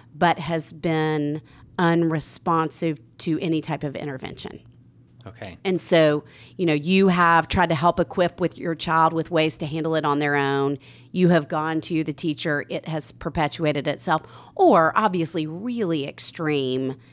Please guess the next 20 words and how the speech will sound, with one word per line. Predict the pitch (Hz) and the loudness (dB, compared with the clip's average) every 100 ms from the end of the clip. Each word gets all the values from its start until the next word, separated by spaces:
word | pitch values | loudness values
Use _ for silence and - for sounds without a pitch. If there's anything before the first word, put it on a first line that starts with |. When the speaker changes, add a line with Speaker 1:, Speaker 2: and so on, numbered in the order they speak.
| - _ - | -20 _ -4
Speaker 1:
in | 165 | -4
terms | - 165 156 151 | -4 -6 -6 -6
of | 135 | -8
how | 143 147 | -6 -6
the | |
child's | 135 139 135 - | -6 -8 -10 -12
treating | - - 165 151 139 131 | -14 -10 -8 -6 -6 -8
your | - | -10
child, | 131 135 - - - - | -8 -4 -2 -4 -8 -14
Speaker 2:
Yeah. | 92 185 | -12 -6
Speaker 1:
language | 160 156 156 - | -2 -2 -4 -8
they're | 151 | -10
using, | 139 139 131 127 123 120 | -8 -8 -8 -6 -6 -6
behavior | 135 139 107 | -8 -6 -6
Speaker 2:
Right. | 127 | -6
Speaker 1:
they're | 135 127 | -6 -8
showing. | - 135 120 123 117 - - - - | -4 -4 -4 -4 -8 -14 -20 -20 -6
But | 180 202 151 - | 2 4 4 0
I | 180 | -2
think | - 190 170 - | 4 4 4 0